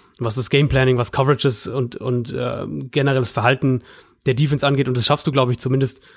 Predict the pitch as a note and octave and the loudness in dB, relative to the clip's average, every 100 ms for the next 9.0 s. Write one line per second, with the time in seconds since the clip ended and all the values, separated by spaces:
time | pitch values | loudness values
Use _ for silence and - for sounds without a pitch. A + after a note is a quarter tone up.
0 | _ _ - - C3 D3+ C#3+ D3 C#3 - | _ _ -20 -2 2 2 2 2 0 -2
1 | C#3+ A#2 B2+ C3+ C#3 B2+ B2+ B2+ A2 C3 | -2 0 0 2 0 0 -2 -2 -2 -4
2 | - C3+ B2 - - - _ - B2+ C#3+ | 0 0 -2 -6 -20 -20 _ -2 -2 2
3 | C3 C3 B2 C#3+ C3 A2 A#2+ A#2+ B2 B2 | 2 4 2 2 0 0 0 0 0 -2
4 | B2+ C3+ C#3 - C3+ C3 D3+ D3 C3+ - | -4 -8 -6 -2 0 2 2 4 2 2
5 | C3+ C3+ C3 A2+ B2+ B2+ B2 B2 B2 B2+ | 0 0 -4 -2 0 0 0 -2 0 -2
6 | - B2+ B2 - - - - C3+ B2+ B2 | 2 2 0 -6 -20 -20 -4 0 2 0
7 | - - B2 B2 A#2+ B2+ A#2+ - A2+ B2 | -2 -6 -2 0 2 2 0 -4 0 2
8 | B2+ - - A#2 C3 C3 A#2 B2 - | 2 -6 -8 0 4 4 2 -2 -4